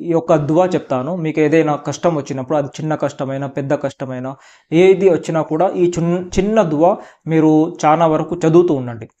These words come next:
ప్రతిసారి చదువుతూ ఉండండి. నమాజ్ తర్వాత కూడా చదవండి, ఖాళీ టైంలో కూడా చదువుతూ ఉండండి. సరేనా? అల్లాహ్ తబారక్ తాలా మీ యొక్క కష్టాన్ని దూరం చేస్తాడు ఇన్షాఅల్లాహ్. సరేనా? ఈ దువా ఏంటో మీరు చూడొచ్చు. బిస్మిల్లాహిర్ రహమానిర్ రహీం. యా హయ్యు యా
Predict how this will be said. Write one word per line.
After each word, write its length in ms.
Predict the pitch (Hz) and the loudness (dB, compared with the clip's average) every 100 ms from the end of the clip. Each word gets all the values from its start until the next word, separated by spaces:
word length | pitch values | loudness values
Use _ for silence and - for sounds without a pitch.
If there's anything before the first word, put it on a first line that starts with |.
| 131 | -10
ప్రతిసారి 500 | 143 226 - 151 160 | -2 -2 0 -2 -2
చదువుతూ 380 | 147 139 135 | -4 -4 -4
ఉండండి. 240 | 135 139 131 | -4 -4 -4
నమాజ్ 300 | 131 143 139 | -2 -4 -2
తర్వాత 260 | 139 139 143 | -4 -2 -4
కూడా 200 | 156 147 147 | -4 -4 -2
చదవండి, 340 | 147 143 147 - - _ - | -2 -2 -4 -6 -14 _ -6
ఖాళీ 240 | 139 151 | 0 0
టైంలో 360 | 151 147 151 151 | 2 2 2 0
కూడా 220 | 160 156 151 | 0 -4 -2
చదువుతూ 280 | 143 147 151 | -2 -2 -2
ఉండండి. 340 | 143 143 139 139 139 | -2 -4 -6 -8 -14
సరేనా? 360 | - 190 190 208 | 0 2 2 0
అల్లాహ్ 240 | 160 160 143 143 | 0 0 0 -4
తబారక్ 380 | 135 139 139 135 | -2 -2 -4 -6
తాలా 260 | 139 160 185 - _ | -2 -2 -4 -12 _
మీ 80 | 151 | -4
యొక్క 180 | 156 156 | -2 0
కష్టాన్ని 640 | 151 139 - 151 147 196 - - - | -2 -4 -4 -4 -2 -4 -8 -16 -12
దూరం 380 | 131 180 196 175 | 0 2 2 0
చేస్తాడు 300 | 135 - 123 | -4 -6 -6
ఇన్షాఅల్లాహ్. 540 | 127 120 131 110 - - _ _ - | -6 -6 -6 -6 -12 -16 _ _ -4
సరేనా? 380 | 196 196 277 359 - - | 2 2 2 -4 -14 -4
ఈ 80 | 165 | 0
దువా 260 | 165 180 | 4 4
ఏంటో 180 | 185 185 | 4 2
మీరు 160 | 180 165 | 0 0
చూడొచ్చు. 400 | 175 175 175 294 349 - _ - | 2 2 2 -2 -4 -10 _ -16
బిస్మిల్లాహిర్ 520 | - 170 160 160 151 | -10 0 2 2 0
రహమానిర్ 440 | 156 - 165 156 | -4 -4 -4 -2
రహీం. 320 | 156 160 214 277 - _ | -2 -2 -6 -8 -12 _
యా 460 | 139 151 156 160 160 | -4 2 4 6 4
హయ్యు 520 | - 185 165 151 254 247 | 2 0 0 0 0 2
యా 340 | 151 156 156 | 2 2 2